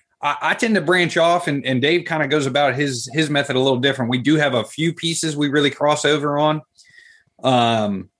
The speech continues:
but yeah, like, I do like to ha-, start with, like, the last couple of seasons, I cast my nets. Let's say I got three or four nets out there. Um, let's call 'em a thousand to two thousand acres, plus or minus.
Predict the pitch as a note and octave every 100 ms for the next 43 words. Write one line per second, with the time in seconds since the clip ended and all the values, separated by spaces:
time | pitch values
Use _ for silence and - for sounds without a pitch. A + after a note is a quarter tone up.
0 | _ _ _ _ - - _ _ _ D#3+
1 | C#3 C3 A#2 A#2+ - - C3+ D#3 D3+ B2+
2 | D#3+ D3 C3+ - C#3 A#2+ - - - C#3
3 | C#3+ A#2+ B2+ A#2+ A2 A2+ A2+ B2+ - D3
4 | - - C3+ A2+ G#2 G2+ C3 C3+ - C#3+
5 | C3+ B2 G#2+ - A#2+ A#2 A#2 A2 G#2+ A#2+
6 | B2+ - C3 A#2+ A#2+ A2+ A2 G#2 - G#2+
7 | G#2 - _ _ _ _ - G#2 G2+ G2
8 | F#2+ F2+ _ _ _ _ _ _ C3 B2+
9 | - C#3 B2+ A#2+ A#2 A2+ A2 A2 - _
10 | A#2+ B2+ - C3 D3 C3+ C3+ B2 - C#3+
11 | C3+ C3 A#2+ A#2+ A2+ G#2+ - A#2 B2 A2+
12 | F#2+ G#2 -